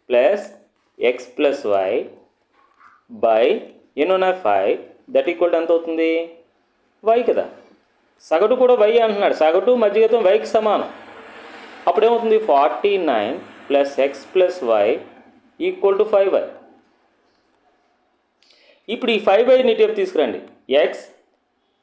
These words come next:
ప్లస్ వై మైనస్ ఫైవ్ వై.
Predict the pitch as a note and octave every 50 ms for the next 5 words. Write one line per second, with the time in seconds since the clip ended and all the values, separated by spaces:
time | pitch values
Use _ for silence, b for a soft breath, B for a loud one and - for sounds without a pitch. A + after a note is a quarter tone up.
0 | _ - B2+ C3 B2+ B2+ - B2 B2 B2+ C#3 D#3 F3+ - - - - _ _ _
1 | _ _ - A#2+ A#2 A#2+ B2+ C3+ C#3 C3+ - - B2+ B2 B2 A#2+ A#2 B2 C3 C#3
2 | E3 F#3